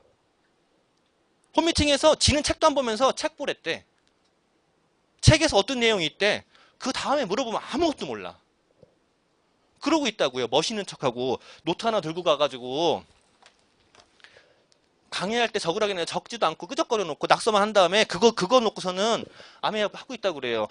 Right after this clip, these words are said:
어쩌다가 이게 실수해가지고 이거 이렇게 펴보면은 여기에 스케줄이 아무것도 없이 텅 비어 있-, 그거 보면은 후원 되겠슈? 안 돼요.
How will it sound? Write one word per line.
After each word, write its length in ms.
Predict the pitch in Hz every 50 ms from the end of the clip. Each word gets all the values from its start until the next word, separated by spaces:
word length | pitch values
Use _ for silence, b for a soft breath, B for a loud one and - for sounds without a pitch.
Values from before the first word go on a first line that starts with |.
| B B
어쩌다가 580 | - 151 185 214 - 262 240 214 196 180 160
이게 160 | 156 160 - -
실수해가지고 640 | - - 339 320 - 320 294 247 220 202 196 175
이거 220 | 170 196 233 240
이렇게 180 | 202 214 214 202
펴보면은 480 | 208 - 302 311 311 285 240 208 208 175
여기에 340 | 175 196 175 196 208 202 B B B B B
스케줄이 400 | - - - 214 - 277 247 233
아무것도 460 | - - 311 320 311 320 302 - -
없이 160 | - - 220
텅 240 | - - 339 330 311
비어 160 | 269 277 240
있-, 280 | 208 196 - - - _
그거 200 | - 180 190 202
보면은 480 | - - 175 185 175 170 170 165 139 107
후원 220 | - - 285 254 170
되겠슈? 460 | 160 175 175 170 - - - 269 - _ _ _ _ _ _ _ _ b b b b b b b b
안 180 | 127 151 202
돼요. 480 | 240 262 254 233 233 247 240 160 95